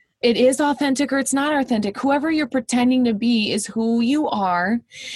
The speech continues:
And when you choose that from, "That's just who I am and I'm allowed to be that,"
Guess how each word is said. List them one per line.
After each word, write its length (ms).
And 160
when 160
you 160
choose 580
that 380
from, 360
"That's 340
just 440
who 260
I 200
am 480
and 120
I'm 240
allowed 420
to 100
be 360
that," 440